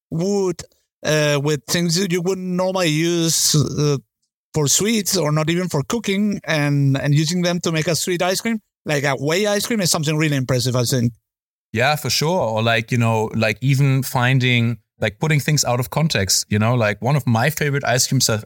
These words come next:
Speaker 2: I've ever made was, um, ma-, like a, it was really an ice cream, more of a sorbet, but just, like, a, a raw pumpkin sorbet. So you take pumpkin, like, really nice quality aged pumpkin, and you juice it raw.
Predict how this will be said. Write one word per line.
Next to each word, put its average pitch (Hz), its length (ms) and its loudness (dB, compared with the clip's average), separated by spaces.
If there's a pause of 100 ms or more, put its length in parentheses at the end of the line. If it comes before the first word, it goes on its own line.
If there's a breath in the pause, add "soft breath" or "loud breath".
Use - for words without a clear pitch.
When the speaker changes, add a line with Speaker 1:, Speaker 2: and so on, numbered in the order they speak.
Speaker 2:
I've 131 200 2
ever 135 200 -2
made 127 340 2
was, 113 340 2 (480)
um, 110 800 0 (600)
ma-, 110 340 2
like 110 260 -2
a, 107 200 2
it - 200 -8
was 113 300 4
really 107 220 4
an 107 100 4
ice 104 200 0
cream, 113 140 2
more 101 140 2
of 98 60 -2
a 98 60 0
sorbet, 110 500 0 (480)
but 107 420 0
just, - 280 0
like, 113 340 0 (380)
a, 113 180 0 (100)
a 110 80 -2
raw 123 300 0
pumpkin 139 420 -2
sorbet. 95 440 2
So - 120 2
you 104 60 2
take 127 240 0
pumpkin, 131 600 0
like, 104 240 0
really 131 320 2
nice 120 280 2
quality 123 560 -2
aged 120 320 0
pumpkin, 117 400 -2
and 104 160 0
you 107 60 2
juice 143 340 2
it 113 120 -4
raw. 110 320 0